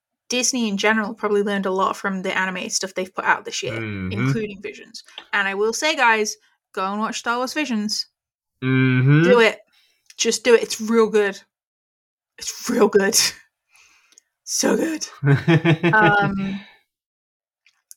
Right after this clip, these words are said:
Speaker 1: we sat, we sat and watched it in one sitting.
Speaker 2: Yeah.
Speaker 1: Which was great. It was a great day. Um,
Speaker 2: Um, I, I plan on doing that again at some point. <laughs>
Speaker 1: Yeah. Um, but yes,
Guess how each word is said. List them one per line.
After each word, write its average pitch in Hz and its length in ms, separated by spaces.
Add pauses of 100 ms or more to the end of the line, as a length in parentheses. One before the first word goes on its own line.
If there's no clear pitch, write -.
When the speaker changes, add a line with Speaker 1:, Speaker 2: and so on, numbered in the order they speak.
(140)
Speaker 1:
we 285 160
sat, - 460
we 302 120
sat 285 200
and 285 80
watched 285 240
it 233 60
in 254 140
one 262 200
sitting. 359 340 (540)
Speaker 2:
Yeah. 104 160 (680)
Speaker 1:
Which 202 120
was 175 120
great. - 200 (180)
It - 40
was 190 100
a 226 40
great - 180
day. - 180 (580)
Um, 190 600
Speaker 2:
Um, - 260
I, 95 340
I 98 40
plan 98 260
on 95 140
doing 101 220
that 98 180
again 98 240
at - 100
some 92 180
point. - 260 (280)
<laughs> - 280
Speaker 1:
Yeah. 160 260 (600)
Um, 196 720 (680)
but 226 120
yes, 214 340